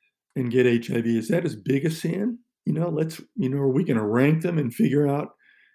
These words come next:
which one is which? Um, all people are God's children. The God that I love and worship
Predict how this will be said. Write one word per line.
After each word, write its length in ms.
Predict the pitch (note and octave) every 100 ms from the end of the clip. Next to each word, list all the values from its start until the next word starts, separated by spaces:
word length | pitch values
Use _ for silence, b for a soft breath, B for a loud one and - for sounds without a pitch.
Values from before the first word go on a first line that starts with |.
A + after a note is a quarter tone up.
| b -
which 240 | G#3 -
one 200 | A3 B2+
is 160 | A#2 B2+
which? 540 | C3 D3+ D#3+ - - _ _ _ _ _ _
Um, 640 | A2 G#2+ G#2+ G#2 G2+ A#2 - _ _ _ _ _ _ _
all 760 | - D3 E3+ D#3 B2+ G#2 - _ _
people 480 | - G#3 E3 E3 - _ _ _ _ -
are 160 | C3+
God's 400 | B2+ B2 A#2 A#2
children. 480 | - F#3+ A2 G2 - _ _ _ _ _ _ _ _ _ _ _ _ _ _
The 120 | C3+
God 380 | A2+ D#3 F#3 D#3
that 140 | B2
I 440 | A#2+ D3 C#3+ D#3 - _ _ _ _ _ _ _ _ -
love 380 | A#2+ A2 G#2 G#2+
and 160 | G#2
worship 460 | G#2+ G#2+ - -